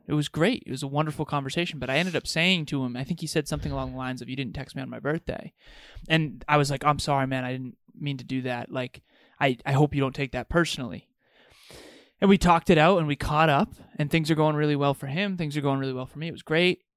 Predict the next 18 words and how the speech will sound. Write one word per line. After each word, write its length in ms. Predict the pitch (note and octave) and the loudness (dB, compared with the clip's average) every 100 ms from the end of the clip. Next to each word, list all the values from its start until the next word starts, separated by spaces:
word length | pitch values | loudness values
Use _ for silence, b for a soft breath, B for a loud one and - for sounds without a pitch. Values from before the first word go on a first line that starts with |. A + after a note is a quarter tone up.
| _ - | _ 2
And 440 | E3+ E3+ E3 D#3 | 6 6 4 2
I 200 | - D#3 D3+ | 2 4 4
remember 260 | E3 E3+ E3 | 2 4 4
having 300 | D3+ D#3+ D3+ | 4 0 -2
this 160 | C3+ | -2
moment 240 | D3 E3+ C#3+ | -2 0 0
where 80 | C3+ | -2
I 60 | |
basically, 680 | C3+ C#3 - - C3+ B2+ - _ _ | -2 -2 -4 -8 -8 -8 -12 _ _
you 220 | - D3+ | -2 2
taught 240 | A3 B2+ - | 2 0 -4
me 80 | A2 | -10
this. 280 | G2 - - _ | -10 -12 -16 _
I 140 | C#3+ | -4
basically 460 | C#3+ D#3 D#3 E3 D3+ | 2 4 4 0 -4
said 280 | - C#3+ C#3+ | -2 -2 -2
to 160 | D3 | -4
him, 220 | C3 B2 | -4 -6